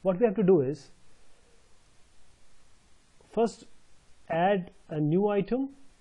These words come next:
and as dot H, name it as add or whatever, uh, you like.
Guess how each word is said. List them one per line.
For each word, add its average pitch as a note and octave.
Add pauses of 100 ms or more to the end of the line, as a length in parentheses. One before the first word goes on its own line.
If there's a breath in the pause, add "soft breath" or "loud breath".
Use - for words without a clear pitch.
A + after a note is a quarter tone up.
(960)
and C3+ (480)
as C3+
dot C3+
H, - (1040)
name E3+
it F3+
as D#3+
add E3+
or F#3+ (120)
whatever, D3+
uh, C3
you C3
like. C#3